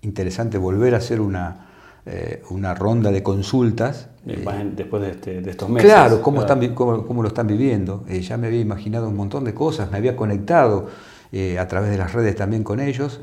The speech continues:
Speaker 1: Eh, teníamos, gracias a Dios, el, el, el sí de, de, de la mayoría, como para hablar no solo de cómo, cómo la están viviendo, cómo es el país, que, las costumbres, todo lo que, lo que era el fundamento de la,
Speaker 2: Ujú.
Speaker 1: de las notas,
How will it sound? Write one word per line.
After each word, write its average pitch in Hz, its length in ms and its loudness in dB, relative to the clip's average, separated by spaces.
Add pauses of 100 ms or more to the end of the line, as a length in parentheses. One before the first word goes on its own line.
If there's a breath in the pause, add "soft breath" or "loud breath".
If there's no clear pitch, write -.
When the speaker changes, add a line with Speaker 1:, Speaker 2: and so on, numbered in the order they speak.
(120)
Speaker 1:
Eh, 87 360 -8
teníamos, 90 540 -6 (120)
gracias 95 540 -8
a 90 40 -6
Dios, 98 220 -4 (100)
el, 90 320 -10
el, 92 360 -6
el 104 200 2
sí 120 320 2
de, 98 140 2
de, 87 380 -10 (200 loud breath)
de 95 120 -2
la 98 100 0
mayoría, 117 640 0 (440 loud breath)
como 92 300 -4
para 90 680 -2
hablar 110 540 2
no 135 140 2
solo 156 320 2
de 113 140 2
cómo, 107 680 -2 (200)
cómo 120 200 -4
la 107 60 0
están - 180 -2
viviendo, 117 540 4
cómo 117 260 2
es 120 140 0
el 104 160 2
país, 107 460 2
que, 92 240 -4 (160)
las 87 140 -8
costumbres, 113 680 4
todo 117 160 4
lo 135 120 6
que, 101 260 2
lo 98 220 0
que 95 480 -4
era 113 100 2
el 107 80 0
fundamento 107 680 2
de 101 100 0
la, 90 260 -4
Speaker 2:
Ujú. 117 140 -4
Speaker 1:
de 104 100 0
las 110 140 0
notas, 143 380 -2